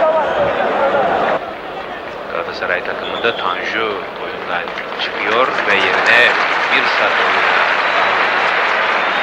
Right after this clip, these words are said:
Baldırı hafif çeken Tanju oyundan çıktı. Mirsat oyunda, karşılaşmanın yirmi birinci dakikası. Galatasaray Teknik Direktörü Mustafa Denizli, çarşamba günü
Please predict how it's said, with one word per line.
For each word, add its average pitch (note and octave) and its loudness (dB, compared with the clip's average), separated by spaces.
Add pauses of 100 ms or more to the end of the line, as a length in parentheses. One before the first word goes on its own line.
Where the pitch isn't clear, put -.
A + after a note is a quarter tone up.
Baldırı A#2+ 2
hafif - -2
çeken B2 0 (1000)
Tanju A2 -4 (420)
oyundan G#2 -4 (120)
çıktı. - -4 (280)
Mirsat C3+ -4
oyunda, F#2 -4
karşılaşmanın G2 -2 (180)
yirmi G#2+ -2
birinci G#2+ -2
dakikası. F#2+ -4 (3250)
Galatasaray F#2+ -4
Teknik - -10
Direktörü F#2 -8
Mustafa F#2 -10
Denizli, F2+ -8
çarşamba F#2 -2
günü F#2+ -4